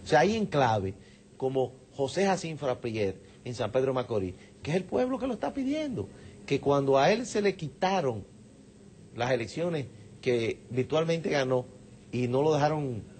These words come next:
tener ni siquiera las actas de ningún partido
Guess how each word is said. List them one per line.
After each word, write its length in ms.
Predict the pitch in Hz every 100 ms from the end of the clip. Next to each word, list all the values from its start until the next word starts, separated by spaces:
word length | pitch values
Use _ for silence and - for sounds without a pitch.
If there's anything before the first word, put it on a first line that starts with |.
| - - - - - - -
tener 260 | - 123 143
ni 100 | 151
siquiera 320 | 123 143 147
las 220 | 131 -
actas 340 | 139 143 - 101 98
de 100 | 143
ningún 300 | 135 156 170
partido 520 | 143 - 143 123